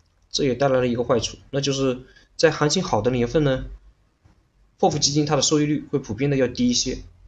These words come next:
而且还有一个不好的地方啊，就是存在着双重收费的现象。也就是说，在你购买fof基金的时候呢，需要交一次费用，对吧？然后在fof基金，它再去买其他基金的时候呢，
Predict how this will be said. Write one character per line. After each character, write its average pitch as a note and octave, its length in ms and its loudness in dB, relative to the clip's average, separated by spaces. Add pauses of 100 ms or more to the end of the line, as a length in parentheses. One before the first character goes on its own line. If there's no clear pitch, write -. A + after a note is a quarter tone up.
(500)
而 C#3 120 2
且 D#3 140 2
还 - 140 0
有 G#2 100 2
一 E3 40 0
个 D3+ 80 -6
不 C#3 120 -4
好 A#2 80 -2
的 G2+ 80 -4
地 G#2+ 100 -6
方 G#2 160 -4
啊， G#2 140 -8 (360)
就 C#3+ 140 -8
是 C3+ 320 0 (180)
存 - 240 -4
在 E3+ 140 4
着 D3+ 320 0
双 F#3+ 240 -2
重 B2 220 -4
收 A#2+ 180 -2
费 A#2+ 100 -4
的 G#2 80 -4
现 G#2+ 160 -4
象。 - 140 -8 (1080)
也 G#2+ 80 -8
就 A#2+ 60 0
是 C#3 100 -4
说， D3 180 6
在 D#3 140 2
你 C3+ 80 0
购 F3 200 0
买 B2+ 220 2
fof C#3+ 260 0
基 C3+ 140 -4
金 D3 80 0
的 C#3+ 80 4
时 B2 160 -2
候 A#2+ 60 2
呢， A2+ 120 2
需 - 140 -2
要 A#2+ 60 -2
交 A#2+ 180 2
一 A#2+ 60 0
次 A2+ 160 -4
费 B2 120 -2
用， A2 140 -4 (220)
对 B2 80 -6
吧？ G#2+ 200 -2 (640)
然 C#3+ 140 2
后 E3+ 100 6
在 - 400 2
fof E3+ 220 0
基 D#3+ 120 4
金， F3 320 -2 (160)
它 F#3 140 0
再 G3 220 0
去 F3+ 120 -4
买 A#2 220 2
其 - 240 -2
他 E3 160 0
基 F3 140 -2
金 F3 120 -4
的 D#3 80 4
时 C3+ 120 -4
候 A#2+ 100 -2
呢， A2+ 180 -4